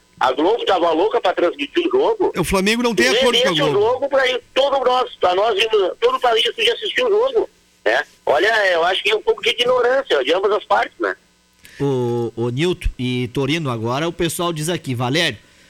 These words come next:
Speaker 3: momento é de lembranças. Vocês estão num grande programa hoje, relembraram já o cinco a zero, o cinco a dois e relembraram a tocha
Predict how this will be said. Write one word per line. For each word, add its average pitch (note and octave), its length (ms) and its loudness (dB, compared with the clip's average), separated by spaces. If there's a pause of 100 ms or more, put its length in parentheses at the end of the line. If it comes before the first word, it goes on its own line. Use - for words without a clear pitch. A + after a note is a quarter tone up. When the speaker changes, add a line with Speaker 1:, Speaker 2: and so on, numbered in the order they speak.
(120)
Speaker 3:
momento F3 500 -2
é G#3 60 0
de E3 120 -8
lembranças. F#3 640 -4
Vocês C3 380 -6
estão F3+ 260 -4
num F#3+ 220 -4
grande F3+ 500 -4
programa D#3+ 500 -2
hoje, F3+ 360 -2
relembraram D3 600 -2
já C#3 220 -2
o B2+ 100 -4
cinco C3 320 -8
a A2+ 60 -4
zero, C#3+ 400 -4
o A2 40 -6
cinco B2+ 280 -8
a A#2+ 60 -4
dois E3+ 520 -2 (340)
e C3+ 100 -4
relembraram E3+ 520 -2
a E3+ 40 -2
tocha D#3+ 480 -4